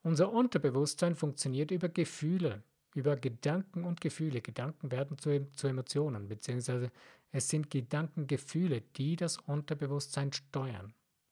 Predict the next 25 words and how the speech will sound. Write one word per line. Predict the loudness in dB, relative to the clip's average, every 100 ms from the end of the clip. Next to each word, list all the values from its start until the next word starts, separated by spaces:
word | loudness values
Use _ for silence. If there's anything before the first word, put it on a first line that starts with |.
| _ -20 -20 -20 -20 _
Und | 0 0 0 -8 0
<clears throat> | 8 10
je | 10
mehr | 8 6 4
ich | 2 0 -4 -4
diese | -2 2 2
Gedanken, | 2 2 2 2
Gefühle | 0 2 2 4 2
permanent | 2 6 6 6 4 4 2 -2 -4
und, | -2 -2 -8 -20 -20 _ _ _
ähm, | 4 6 6 4 0 -4 _ _ _ _ _ _ _ -12 -8 0
präsent, | 4 4 4 4 2 0 -8 -14 -16 -20 -20 _ _
omnipräsent, | 2 6 6 4 0 -2 -2 -4 -2
wie | -2
man | 0
so | 0
schön | 0 0
sagt, | 2 0 0
also | 0 -2
fortwährend | 2 2 2 0 0 0 -2
präsent, | -4 0 0 2 0 -2 -8 -12 -20 -20 _ _ _
äh, | 4 6 4 4
in | 4 6 6
meinem | 6 4 4
Leben | 4 6 4 2 0 0